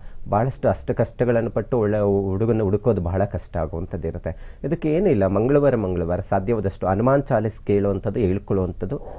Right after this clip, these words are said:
ಅಥವಾ ಹನುಮಂತನ ದೇವಸ್ಥಾನ ಸಮೀಪ ಇದ್ರೆ ಒಂದು ತುಪ್ಪದ ದೀಪ ಹಚ್ಚಿ ಅರ್ಚನೆಯನ್ನ ಮಾಡಿಸುವಂಥದ್ದು,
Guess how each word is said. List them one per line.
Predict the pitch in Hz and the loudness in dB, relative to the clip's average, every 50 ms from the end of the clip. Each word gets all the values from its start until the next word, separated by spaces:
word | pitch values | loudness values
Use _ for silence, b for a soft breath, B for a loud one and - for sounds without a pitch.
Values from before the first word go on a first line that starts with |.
| - - | -6 -4
ಅಥವಾ | - - 143 135 127 | -2 0 2 4 4
ಹನುಮಂತನ | 104 98 127 139 143 139 147 123 120 104 | 4 4 4 2 4 2 2 0 2 2
ದೇವಸ್ಥಾನ | 107 104 101 - - 104 101 | 2 0 0 0 -2 -4 -4
ಸಮೀಪ | 98 - - - 190 202 196 - 117 | -4 0 0 4 4 4 4 4 2
ಇದ್ರೆ | 98 87 82 98 110 | 2 2 2 0 0
ಒಂದು | 104 101 98 101 | 2 2 2 0
ತುಪ್ಪದ | - - 131 - - 139 110 | 0 -2 -4 -2 -4 -4 -2
ದೀಪ | 120 110 - 101 | -2 -2 0 0
ಹಚ್ಚಿ | 95 92 - - - - 170 196 b b b b b | 0 0 0 -4 -6 -8 -8 -8 b b b b b
ಅರ್ಚನೆಯನ್ನ | - 104 104 - - 151 147 135 110 98 98 | -2 -2 0 4 4 6 6 6 6 4 2
ಮಾಡಿಸುವಂಥದ್ದು, | 123 127 95 80 - - 82 78 85 87 - 82 80 - | 0 -2 -2 -4 -4 -6 -8 -8 -8 -8 -8 -10 -10 -10